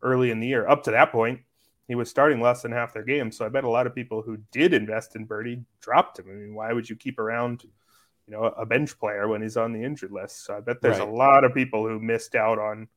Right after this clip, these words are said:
Speaker 1: what was it, twenty-five steals in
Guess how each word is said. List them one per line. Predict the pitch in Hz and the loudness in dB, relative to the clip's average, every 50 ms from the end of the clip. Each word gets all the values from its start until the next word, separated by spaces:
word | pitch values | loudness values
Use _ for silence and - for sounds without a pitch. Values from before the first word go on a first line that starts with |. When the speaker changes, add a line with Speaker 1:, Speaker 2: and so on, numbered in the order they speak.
| _ _ _ _ _ _ _ _ _ _ _ _ _ _ - | _ _ _ _ _ _ _ _ _ _ _ _ _ _ -10
Speaker 1:
what | 113 113 104 | -8 -8 -6
was | 104 101 - | -8 -10 -12
it, | 98 - _ - | -14 -16 _ -16
twenty-five | - - - 123 123 123 127 120 - 127 117 113 117 113 110 | -14 -6 -2 0 0 2 0 0 0 0 2 2 2 -2 -4
steals | - - - 110 110 113 127 135 131 127 123 | -6 -10 -8 -6 -4 -4 -4 -4 -6 -6 -8
in | 117 117 120 120 123 120 | -8 -8 -8 -8 -10 -10